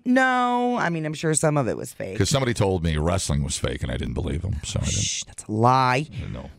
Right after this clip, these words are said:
Speaker 1: Um, I know the Jerry Springer show stuff on there was fake,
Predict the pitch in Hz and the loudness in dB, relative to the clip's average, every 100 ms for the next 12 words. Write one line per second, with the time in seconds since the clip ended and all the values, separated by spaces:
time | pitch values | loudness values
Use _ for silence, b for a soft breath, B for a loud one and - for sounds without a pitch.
0 | _ 170 175 180 170 196 208 208 208 214 | _ 0 0 0 0 2 4 4 2 2
1 | 208 202 - 156 160 139 170 165 160 - | 0 -2 -2 -2 0 0 2 2 -2 -4
2 | 175 175 160 160 - 127 117 113 107 92 | -2 0 0 -2 2 2 4 2 0 -2
3 | - _ - - - 110 107 110 104 107 | -8 _ -18 -18 -8 -6 -4 -4 -2 -2
4 | 104 101 107 - - - - | -2 -4 -8 -8 -8 -8 -12